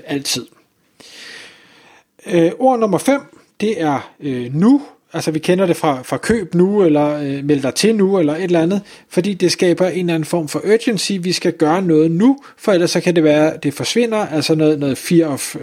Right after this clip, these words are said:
of missing out. Ord nummer seks har jeg oversat fra imagine til forestil dig. Det handler i bund og grund om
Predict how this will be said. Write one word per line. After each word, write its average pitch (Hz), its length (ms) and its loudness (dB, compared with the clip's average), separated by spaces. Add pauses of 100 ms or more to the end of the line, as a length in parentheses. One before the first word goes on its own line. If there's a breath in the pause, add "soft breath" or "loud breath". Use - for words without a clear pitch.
(120)
of 131 180 -8
missing 139 360 0
out. 104 320 -6 (1300 loud breath)
Ord 262 140 2
nummer 190 160 -4
seks - 500 -2 (340 soft breath)
har - 180 0
jeg 160 280 4
oversat 185 500 2
fra 190 320 -2 (240)
imagine 170 600 0 (240)
til 151 340 0
forestil 214 540 2
dig. 196 160 0 (460 loud breath)
Det 185 80 2
handler 202 280 2
i 175 60 0
bund 196 240 -4
og 180 120 -6
grund 185 240 0
om 185 260 -4